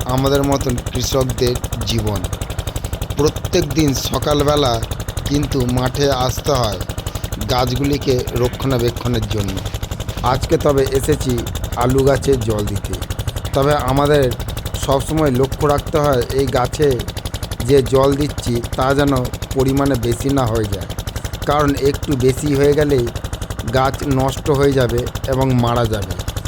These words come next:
সেই দিকটা মাথায় রেখে আমাদেরকে গাছে জল দিতে হয় এবং একভাবে জলের মধ্যেই দাঁড়িয়ে থাকতে হয়। তবে বন্ধুরা, আপনাদের বলে রাখি, আমাদের মতন কৃষকরা যারা আছে,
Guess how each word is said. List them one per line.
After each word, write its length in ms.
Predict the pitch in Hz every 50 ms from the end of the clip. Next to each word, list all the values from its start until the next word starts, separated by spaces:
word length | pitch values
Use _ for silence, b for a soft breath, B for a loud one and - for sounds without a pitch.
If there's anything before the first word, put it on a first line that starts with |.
| - - - - -
সেই 200 | - 147 143 143
দিকটা 340 | 143 165 - - - 160 135 123 123 120
মাথায় 400 | 123 123 123 - - 147 147 147
রেখে 300 | 151 151 - - 139 123 117 - - - -
আমাদেরকে 420 | 127 131 139 139 151 143 - 160 135
গাছে 300 | 117 123 135 135 - 151 135 117 110
জল 180 | 117 123 127 127 127
দিতে 260 | 131 135 127 - 139
হয় 260 | 110 104 104 101 95 - - - - - - - -
এবং 140 | - 127 131 127 - -
একভাবে 440 | 143 147 151 143 143 151 143 143 135 135 - - - - - -
জলের 280 | - 135 131 131 139 139
মধ্যেই 380 | 135 139 143 135 123 139 135 117
দাঁড়িয়ে 360 | 113 113 113 120 123 123 -
থাকতে 300 | 117 120 117 - - 127
হয়। 200 | 110 - 95 - - - - - - - - - - - - - - - - - - - - - - _ _ _ _ -
তবে 260 | 151 135 135 143 147 143 131
বন্ধুরা, 500 | 123 139 139 139 139 143 143 143 131 117 113 - - 127
আপনাদের 420 | 120 120 - 139 139 135 143 135 127
বলে 260 | 110 120 120 123 131
রাখি, 360 | 131 135 131 131 - 113 107 104 107 - - _ _ _ _ _ _ _ _ _ _ -
আমাদের 360 | 123 120 123 131 135 143 139 135
মতন 340 | 139 139 139 135 139 123 123 131 - - _ _ _ _
কৃষকরা 560 | - 127 127 127 - 139 135 131 139 139 135 131
যারা 240 | 127 135 135 135 135 135
আছে, 260 | 131 127 - 123